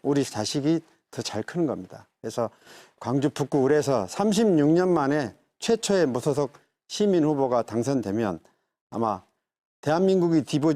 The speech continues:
뒤집어지지 않을까 이런 생각이 들고 있고요. 어쨌든 전국의 칠백오십만 소상공-, 소-, 소상공인들과 우리 시민들, 또 약자들, 장애인들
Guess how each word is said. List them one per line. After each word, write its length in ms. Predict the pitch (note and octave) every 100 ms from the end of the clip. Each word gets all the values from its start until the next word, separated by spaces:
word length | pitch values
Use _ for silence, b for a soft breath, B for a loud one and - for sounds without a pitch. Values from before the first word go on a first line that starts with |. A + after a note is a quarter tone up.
| D3 -
뒤집어지지 560 | D#3 D#3 D3+ C3+ C3+
않을까 360 | G#2+ A#2 B2 A2
이런 180 | A#2+ A#2
생각이 240 | C3+ B2+
들고 240 | A2+ A2 A2
있고요. 360 | - C#3 D3+ - _ _ -
어쨌든 540 | A#2 C#3+ - C#3+ A#2 - _ _ _ -
전국의 460 | B2+ B2 B2+ A#2+
칠백오십만 1040 | - F3 E3 D#3 D#3+ D3 D3 C3 C3 C3+ - _ _ _
소상공-, 600 | - D#3 C#3 C#3 C#3 C3
소-, 240 | - E3 E3 _
소상공인들과 1080 | E3 C#3+ C#3+ D3+ C3+ G#2+ G2+ F#2+ A2 E3 E3+
우리 220 | A2 G2+
시민들, 600 | - D3+ C3+ A2 G#2+ F#2+ _ _ _ _
또 180 | G2+ G2+
약자들, 500 | G2+ - A2 G2 F#2+ - _
장애인들 600 | - G#2+ A2 F#2+ G2+